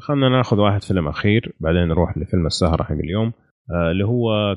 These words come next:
كلاود أتلس. آه، طبعًا أنا اخترت الفيلم هذا إنه يكون آخر فيلم، لأنه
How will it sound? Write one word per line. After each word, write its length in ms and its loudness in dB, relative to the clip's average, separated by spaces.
كلاود 260 0
أتلس. 560 -8
آه، 240 0
طبعًا 240 2
أنا 140 2
اخترت 400 -4
الفيلم 680 -2
هذا 300 0
إنه 200 -4
يكون 240 -4
آخر 260 -2
فيلم، 400 0
لأنه 480 2